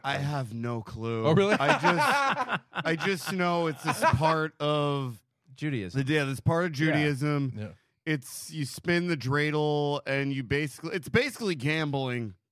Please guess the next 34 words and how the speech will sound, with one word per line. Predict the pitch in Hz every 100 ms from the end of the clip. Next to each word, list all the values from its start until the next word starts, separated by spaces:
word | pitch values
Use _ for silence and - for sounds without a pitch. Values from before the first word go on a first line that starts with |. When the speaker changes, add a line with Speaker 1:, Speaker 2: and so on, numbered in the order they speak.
| -
Speaker 2:
Oh, | 147 165 113 - 165
okay. |
Speaker 1:
Like, | 175 165
Speaker 3:
Hmm. | 170
Speaker 1:
one | 190 190
is, | 156
like, | 156 113
half | 117 160 160 160 160 -
whole, | - 156 156 156 156 151 151
I | 143
think | 147 127
spin | - 170 147
again. | 127 139 139
I | 147 190
don't | 180 165 139 127 _ _ _ _ - -
Speaker 3:
Interesting. | - 143 131 117 - 98 82 _ - -
Speaker 2:
Wow. | 151 - -
Speaker 3:
So | 135
it's | 123 120
Jewish | - 139 139 123 -
craps. | - 120 98 - - - _ - _
Speaker 1:
Pretty | - 214
much, | 190 151 120 -
yeah. | 156 139 135
Speaker 2:
Oh, |
okay. | 135 -
Speaker 1:
It's, | -
it's, | - 123
it's, | 127 - 170 156
it's | 139
basically | 196 170 - 156
a | 123
dice | 123 110
game. | 123 113 107